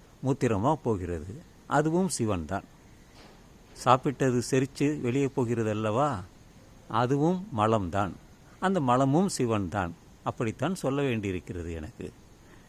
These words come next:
ரெண்டாயிரத்தி ஐந்நூறு வருடங்களுக்கு முன்பு, ரெண்டாயிரத்தி அறுநூறு வருடங்களுக்கு முன்பு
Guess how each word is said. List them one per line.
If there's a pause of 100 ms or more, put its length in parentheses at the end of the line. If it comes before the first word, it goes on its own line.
(340)
ரெண்டாயிரத்தி
ஐந்நூறு
வருடங்களுக்கு
முன்பு,
ரெண்டாயிரத்தி
அறுநூறு
வருடங்களுக்கு
முன்பு